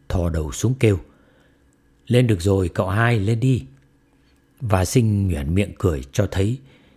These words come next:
những chiếc răng vàng óng ánh. "Cực lắm không cậu hai?" Tôi ưỡn mình chui ra, bác Lũy cũng theo sau tôi. Chúng tôi đã phải ở dưới đó hơn nửa tiếng đồng hồ, nghẹt thở,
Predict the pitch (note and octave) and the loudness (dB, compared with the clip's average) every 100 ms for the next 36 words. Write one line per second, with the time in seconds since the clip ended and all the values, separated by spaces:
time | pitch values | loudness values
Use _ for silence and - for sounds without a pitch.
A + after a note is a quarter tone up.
0 | _ G2+ F#2 F#2+ B2 C3+ C3 C#3+ - A2+ | _ -2 0 0 0 0 0 -2 0 0
1 | F2+ E2+ C#2+ B1+ - - B2 B2+ A2 C#3 | 0 -2 -4 -10 -8 -2 0 0 -2 -4
2 | - _ _ _ _ _ - F#2+ - A2 | -12 _ _ _ _ _ -2 -2 0 2
3 | C#3 E3 B2+ A#2 F#2+ E2+ G#2+ A2 - _ | 2 2 0 0 -2 2 2 0 -4 _
4 | _ _ _ _ _ _ _ _ A2+ A#2 | _ _ _ _ _ _ _ _ 0 2
5 | G#2 E3 A2+ D2+ C2+ A#2+ G#2+ F#2+ F2 C#2+ | 2 2 0 -2 -4 0 0 0 -2 -6
6 | _ _ _ _ - A2 - G2 F#2 A2 | _ _ _ _ -2 0 0 -2 -2 -6
7 | - _ _ _ _ _ - F2 F#2+ B2+ | -8 _ _ _ _ _ -2 0 0 -2
8 | - - E2+ - F2+ D#2+ F2 D#2+ - _ | -2 -2 -2 -2 -6 -2 -2 -2 -6 _
9 | _ _ _ _ _ _ _ _ _ - | _ _ _ _ _ _ _ _ _ -2
10 | C#3+ C3+ A#2+ A#2 A#2+ - F2 C#2+ F#2 D#2 | 2 4 4 4 0 -2 -4 -4 -4 -2
11 | C#2 A#2+ G#2 A2 A#2+ - C3 C3 A#2+ G2 | 0 0 0 -2 -8 -2 0 2 2 0
12 | D2 C2+ G#2 C3+ F2 D2+ D#2 B1+ - _ | 0 0 0 0 -2 -2 -4 -6 -14 _
13 | _ _ - - B2+ A2+ F#2 - D#2 | _ _ -20 -6 0 2 0 -4 -4